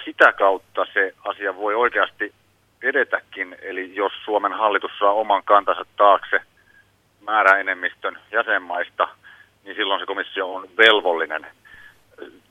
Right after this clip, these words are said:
tekemään jotain. Eli, eli se on niinku se, tavallaan se varmempi reitti kuin, kuin nyt tämä parlamentti olisi ollut.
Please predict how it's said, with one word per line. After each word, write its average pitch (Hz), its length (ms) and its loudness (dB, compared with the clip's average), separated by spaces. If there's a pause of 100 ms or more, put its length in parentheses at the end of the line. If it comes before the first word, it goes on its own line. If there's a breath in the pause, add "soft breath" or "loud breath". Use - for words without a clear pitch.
(360)
tekemään 85 520 6
jotain. 76 540 4 (420)
Eli, 92 180 -10
eli 92 180 -4
se 95 120 6
on 92 60 4
niinku 95 180 0
se, 95 120 4 (220)
tavallaan 90 420 4
se 92 140 -2 (340 loud breath)
varmempi 98 440 0
reitti 85 440 -4
kuin, 87 220 -18
kuin 87 280 -6
nyt 85 140 -16
tämä 85 240 -2
parlamentti 87 580 2
olisi 76 280 -10
ollut. 73 340 -12